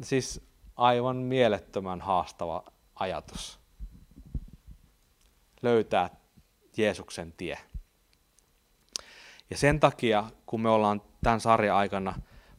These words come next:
puhuttu tästä totuuden löytämistä i-, itsessämme paljon, niin, ä, profeetallisen yhteisön tulee jatkuvasti harjoittaa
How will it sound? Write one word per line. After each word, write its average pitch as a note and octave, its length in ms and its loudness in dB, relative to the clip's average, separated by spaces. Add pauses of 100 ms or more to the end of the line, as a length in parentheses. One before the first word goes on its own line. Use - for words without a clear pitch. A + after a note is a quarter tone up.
(120)
puhuttu A#2 380 -2
tästä - 340 -8
totuuden G2 640 -4
löytämistä F2+ 680 -6
i-, G2+ 280 -12
itsessämme F2 640 -12
paljon, E2+ 580 -4 (1200)
niin, F#2 400 -6 (440)
ä, G2 260 -2
profeetallisen A#2 840 4
yhteisön F#2+ 640 -4
tulee F#2+ 580 -2
jatkuvasti B2 600 0
harjoittaa G#2+ 800 0